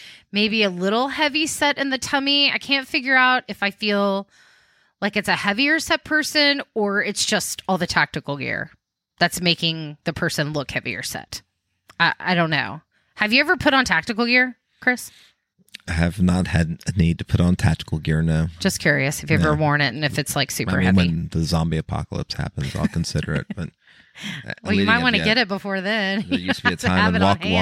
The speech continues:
Speaker 2: walking up to my job, I thought maybe I would need some tactical gear, but
Speaker 1: <laughs>
Speaker 2: let's not say where I work, though.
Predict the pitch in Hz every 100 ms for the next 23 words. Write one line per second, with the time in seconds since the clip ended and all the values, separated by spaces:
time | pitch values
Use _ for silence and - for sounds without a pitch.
0 | 98 95 92 - - 90 85 87 90 87
1 | 80 78 85 78 85 76 80 85 80 78
2 | 85 78 82 - 80 73 76 76 71 -
3 | - - - - - - - - - -
4 | _ _ _ - - - - - - -
5 | 87 - 87 - 82 90 82 82 82 78
6 | - 76